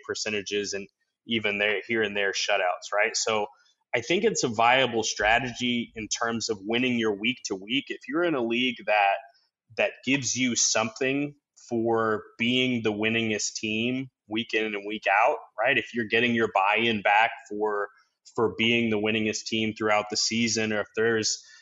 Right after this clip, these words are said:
um, some sort of bonus past a bye, then I think it's an employable strategy. But I really got bitten coming into the, the semis and, and in the finals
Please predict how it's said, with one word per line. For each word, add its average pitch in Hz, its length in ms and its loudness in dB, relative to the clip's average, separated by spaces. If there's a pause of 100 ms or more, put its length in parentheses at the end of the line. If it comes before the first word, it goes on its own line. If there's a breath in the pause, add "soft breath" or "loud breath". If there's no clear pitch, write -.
(240 loud breath)
um, 98 440 -2
some 147 220 2
sort 139 260 2
of 101 120 0
bonus 110 480 0 (100)
past 104 300 2
a 107 60 -2
bye, 98 580 2 (320 loud breath)
then 117 140 -2
I 113 80 2
think 160 200 -2
it's 185 180 -2
an 123 200 0
employable 113 460 0
strategy. 120 600 0
But 113 160 -2
I 104 40 2
really 123 360 0
got 117 200 2 (160)
bitten 110 560 -2 (420)
coming 120 300 0
into 110 280 -4
the, 104 360 -2 (160)
the 104 80 -2
semis 113 560 0
and, 104 260 -6 (120)
and 101 120 -4
in 104 100 -2
the 101 100 -2
finals 113 680 -2